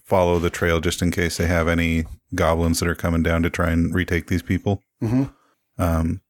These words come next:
Speaker 1: but yeah, be ready if I hear or see them to spring a trap on 'em.
Speaker 2: Okay. So in the woods, but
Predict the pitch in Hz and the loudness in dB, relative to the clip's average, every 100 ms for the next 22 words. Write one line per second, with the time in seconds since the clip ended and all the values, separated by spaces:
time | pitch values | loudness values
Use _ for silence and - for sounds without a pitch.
0 | _ _ 90 78 82 82 87 85 85 85 | _ _ -4 -2 -2 0 0 0 2 2
1 | 85 87 - 90 87 82 90 85 85 85 | 2 0 -2 0 0 0 0 2 2 2
2 | 85 - 90 82 85 85 82 _ _ _ | 0 0 0 2 2 2 0 _ _ _
3 | _ - 85 85 87 85 - 98 85 82 | _ -4 0 0 -2 -4 -4 -2 -2 0
4 | 87 85 90 85 87 82 _ _ _ _ | 0 -2 0 0 0 -4 _ _ _ _
5 | - 117 123 143 _ _ _ _ - - | -4 -2 -2 -6 _ _ _ _ -14 -4
6 | 101 98 107 135 123 113 110 104 113 113 | -2 -2 -2 -2 0 0 0 0 0 0
7 | 107 101 101 | -4 -4 -6